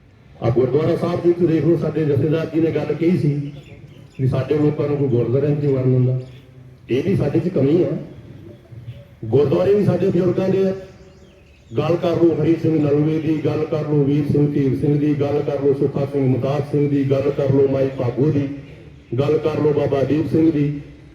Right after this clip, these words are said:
ਗੱਲ ਕਰ ਲਓ ਬਾਬਾ ਬੁੱਢਾ ਜੀ ਦੀ। ਕਿਹੜੇ, ਕਿਹੜੇ ਮਜਲਿਸ 'ਚ ਪਹੁੰਚੇ ਸੀ?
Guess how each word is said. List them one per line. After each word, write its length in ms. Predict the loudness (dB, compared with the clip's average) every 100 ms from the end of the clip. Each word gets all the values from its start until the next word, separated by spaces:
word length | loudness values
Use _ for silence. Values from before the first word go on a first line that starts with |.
| -8 -4
ਗੱਲ 200 | -2 -2
ਕਰ 240 | -2 0
ਲਓ 100 | 0
ਬਾਬਾ 300 | 2 0 0
ਬੁੱਢਾ 300 | 0 0 0
ਜੀ 180 | 0 0
ਦੀ। 280 | 0 -2 -6 -14 -20 -20 -2
ਕਿਹੜੇ, 240 | -2 -2 -6 -8
ਕਿਹੜੇ 300 | -4 -2 -2 -2
ਮਜਲਿਸ 300 | 0 2 2
'ਚ 120 | 0 0
ਪਹੁੰਚੇ 340 | 0 2 0
ਸੀ? 200 | 0 0